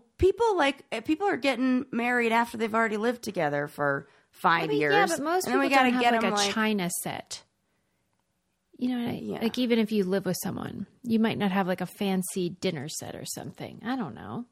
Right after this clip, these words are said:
Speaker 2: A bread maker. <laughs>
Speaker 1: I feel like a portfolio with your initials on it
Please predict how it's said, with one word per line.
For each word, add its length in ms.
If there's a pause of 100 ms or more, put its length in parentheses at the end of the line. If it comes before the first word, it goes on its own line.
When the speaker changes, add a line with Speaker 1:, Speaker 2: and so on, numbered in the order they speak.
(180)
Speaker 2:
A 100
bread 380
maker. 480
<laughs> 580
Speaker 1:
I 160
feel 240
like 240
a 40
portfolio 800
with 220
your 160
initials 480
on 220
it 200